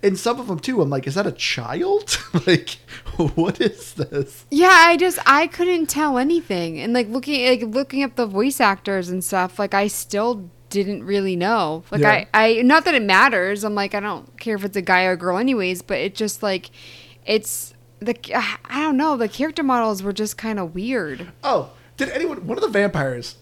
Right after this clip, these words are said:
Speaker 1: to me, I swear, every time I saw him, you only see, like, three vampire skins, but one of them looked like Ashton Kutcher, and <laughs> every time I saw him,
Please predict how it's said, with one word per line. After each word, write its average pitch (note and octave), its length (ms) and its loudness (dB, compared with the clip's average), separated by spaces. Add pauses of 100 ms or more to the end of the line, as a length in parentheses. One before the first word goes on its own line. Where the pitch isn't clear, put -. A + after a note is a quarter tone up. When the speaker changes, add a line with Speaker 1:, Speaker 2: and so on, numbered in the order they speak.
Speaker 1:
to D#3 80 -6
me, C#3+ 180 -2
I C#3+ 120 -4
swear, F#3 520 -2
every G3 160 -2
time A#3 160 -4
I A3 60 0
saw D#3 280 -2
him, B2+ 140 -10
you E3+ 140 -2
only F4+ 160 -2
see, A3 160 -4
like, D#3 140 -2
three D#3 180 -2
vampire C3 320 -4
skins, B2 360 -10 (440)
but G3 160 0
one A3+ 100 2
of C4+ 80 4
them D4 120 -4
looked A3 180 0
like E3+ 120 -6
Ashton E3 340 0
Kutcher, C3 400 -6 (240)
and E3 120 0
<laughs> - 0 -
every D#3 300 -2
time C4+ 340 4
I A#3 120 8
saw F#3 420 -2
him, C3+ 100 -6